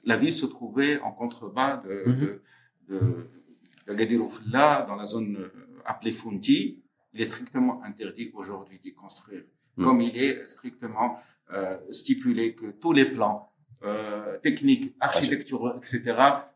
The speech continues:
Speaker 1: soient, euh, sévèrement
Speaker 2: Quand
Speaker 1: contrôlés par les autorités.
Speaker 2: quand le président
Speaker 1: Les
Speaker 2: du
Speaker 1: autorités, attendez, les
Speaker 2: Oui.
Speaker 1: autorités font leur travail correctement.
Speaker 2: Oui.
Speaker 1: Tous les intervenants font leur travail correctement. Ils ne font en vouloir à personne, ni même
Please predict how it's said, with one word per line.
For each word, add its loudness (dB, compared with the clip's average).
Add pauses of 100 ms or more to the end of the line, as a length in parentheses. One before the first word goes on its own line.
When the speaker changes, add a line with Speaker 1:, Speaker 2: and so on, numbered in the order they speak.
Speaker 1:
soient, 6
euh, -4
sévèrement 4
Speaker 2:
Quand 4
Speaker 1:
contrôlés 8
par 0
les -2
autorités. -14
Speaker 2:
quand 10
le 10
président 6
Speaker 1:
Les 6
Speaker 2:
du 4
Speaker 1:
autorités, 0
attendez, -2
les -6
Speaker 2:
Oui. 6
Speaker 1:
autorités -2
font -2 (100)
leur -2
travail -2
correctement. 2
Speaker 2:
Oui. 10 (360)
Speaker 1:
Tous -4
les 8
intervenants 2
font -6 (340)
leur -2
travail -2
correctement. -4
Ils 8
ne 8
font -2
en 0
vouloir 0
à 4
personne, 0
ni 10
même 6